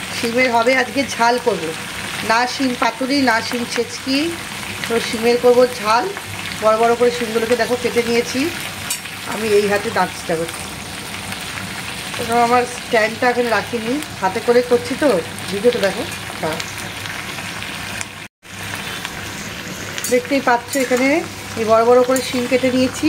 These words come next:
একটু কালো জিরে, মেথি ফোড়ন দিয়েছি, শুকনো লঙ্কা ফোড়ন দিয়ে এবার করছি শিমের একটা ঝাল ঝাল মতো করবো। কাঁচা তেল দিয়ে, আজকে শনিবার, সেই কারণে নিরামিষ। আর এখন আমার মুখ তো, মুখটা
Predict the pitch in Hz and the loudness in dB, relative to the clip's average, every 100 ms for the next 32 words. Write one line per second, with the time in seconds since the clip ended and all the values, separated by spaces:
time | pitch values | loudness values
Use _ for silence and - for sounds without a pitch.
0 | 349 330 247 220 214 226 254 294 415 - | 2 2 0 0 0 -2 2 2 2 -4
1 | - - - - 226 - 294 - 240 233 | -10 -10 -8 -4 -2 0 0 2 4 4
2 | 240 254 254 285 - 247 240 240 240 269 | 4 2 2 -2 -6 -2 4 4 4 0
3 | 262 247 240 240 262 370 349 226 226 233 | 2 4 6 4 4 4 4 4 2 -2
4 | - 254 208 202 277 370 302 277 - 214 | -4 -4 -2 0 0 0 0 0 0 0
5 | 214 233 233 247 269 196 156 156 - - | 2 2 2 -2 0 -2 -2 -8 -12 -14
6 | - - 226 254 254 269 262 277 247 226 | -6 0 0 0 0 2 4 4 2 -2
7 | - 233 240 240 262 349 285 - 226 226 | -2 0 2 4 4 2 -6 2 2 2
8 | 220 220 233 254 339 339 - - - - | -2 2 2 4 0 -2 -10 -10 -10 -10
9 | - - - - 208 214 214 214 226 220 | -10 -10 -10 0 2 4 4 2 2 2
10 | 233 226 226 247 233 214 226 - | 2 -2 2 4 4 2 -2 2